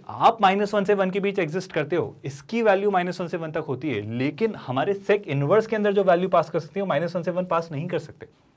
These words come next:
Getting my point? क्योंकि उसकी डोमेन में डिफाइंड नहीं है वो।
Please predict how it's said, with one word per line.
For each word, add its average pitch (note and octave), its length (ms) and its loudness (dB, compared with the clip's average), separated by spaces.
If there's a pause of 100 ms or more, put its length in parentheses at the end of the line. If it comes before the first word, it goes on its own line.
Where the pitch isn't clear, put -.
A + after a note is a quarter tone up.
(200)
Getting C3 220 -4
my D3 140 -4
point? C#3 240 -10
क्योंकि D#3 220 -6
उसकी F#3+ 200 -6
डोमेन F3+ 300 2
में A3+ 140 -2
डिफाइंड E3+ 300 -2
नहीं B2 120 -4
है F#2+ 60 -8
वो। F2+ 140 -14